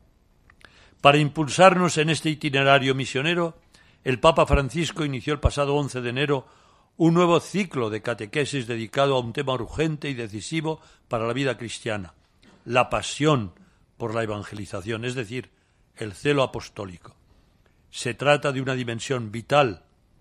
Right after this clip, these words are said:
para la Iglesia. La comunidad de los discípulos de Jesús, de hecho, nace apostólica, nace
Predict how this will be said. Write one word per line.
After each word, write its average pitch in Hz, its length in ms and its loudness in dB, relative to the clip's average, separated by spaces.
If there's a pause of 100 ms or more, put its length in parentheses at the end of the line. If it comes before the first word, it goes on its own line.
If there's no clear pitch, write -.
(760)
para 113 240 -2
la 110 80 -4
Iglesia. 98 600 -8 (600)
La 127 160 0
comunidad 127 420 0
de 123 80 -2
los 120 180 -6
discípulos 113 560 -6
de 135 100 -2
Jesús, 120 480 -10
de 120 140 -2
hecho, 117 360 -8 (360)
nace 127 360 -2
apostólica, - 960 -2 (640)
nace 135 600 -6